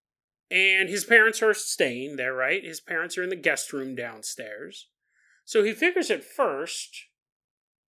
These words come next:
so he figures at first, did I say this took place in an <laughs> apartment? I like how I'm like, facts are important. I like to get things right. This takes place in a house.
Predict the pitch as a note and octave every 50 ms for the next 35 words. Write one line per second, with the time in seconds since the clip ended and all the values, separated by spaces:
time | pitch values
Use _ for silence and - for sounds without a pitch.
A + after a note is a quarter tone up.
0 | _ _ _ _ _ _ _ _ - - - B3+ A#3+ A3+ A#3+ D#4+ F4 E4 E4+ C#4
1 | C#4 C4+ C4+ - - D#4+ C#4+ G#3 G3 A#3 - - - - - _ _ F#3 G#3 A#3
2 | C4+ C4+ - D#4+ D4+ C4 - - A#3+ - - - A3+ A3 - G#3+ E3+ - _ _
3 | - - A#3+ - - - _ - C#4 - - - - - - _ _ _ _ _
4 | _ _ _ _ - _ _ _ _ _ _ - - - - B3+ C4 D#4+ D#4+ D#4
5 | C#4+ C#4+ C#4+ C#4 C4+ C4 B3 A#3+ A3 - - G3 - - C4+ D4 D#4+ D#4+ D4+ -
6 | D4 C#4 C#4 C#4 C4 A3 B3 B3 B3 A#3+ A3 G3+ F3 D3 C#3 - - - - -
7 | - F#3+ G#3+ A3+ A3 B3 A3+ A#3+ A3 G#3+ A#3 A3 G#3+ G3 E3+ E3+ F3+ F3 D#3+ C#3
8 | A#2+ - _ _ _ _ _ _ - G#3 F3+ - D4+ - - D4+ C4+ A#3 A#3+ B3
9 | - B3 E3+ C#3+ - - - -